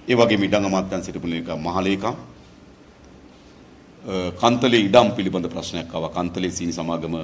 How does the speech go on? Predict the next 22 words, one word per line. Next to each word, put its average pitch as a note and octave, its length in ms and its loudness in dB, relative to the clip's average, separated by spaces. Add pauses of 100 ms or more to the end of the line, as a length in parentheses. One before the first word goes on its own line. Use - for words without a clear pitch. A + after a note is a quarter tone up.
(640)
චීන A2+ 240 2
සමා-, F#2 260 -2
මේ E2+ 160 -4
ඉන්දියානු G2+ 360 2
සමාගමකට F2 540 -2
පැවරුවට E2 420 -6
පස්සේ A#2+ 320 -8 (960)
ඒ A#2+ 80 6
යකඩ A#2+ 360 8
අයිති B2+ 440 8 (1200)
ඉන්දියානු F3+ 460 8
සමාගමටද G2 640 4 (680)
කන්තලේ B2+ 400 6
සීනි C#3 240 2
සමාගමට G#2+ 540 4
දීලා A2+ 140 0
ප්‍රශ්නයක් - 480 -4
ආවා. - 240 -14 (1800)
ඇග්‍රීමන්ට් B2 420 2
එක G2+ 140 -2
දුන්නට F2+ 300 -2 (640)
අර E2+ 80 -8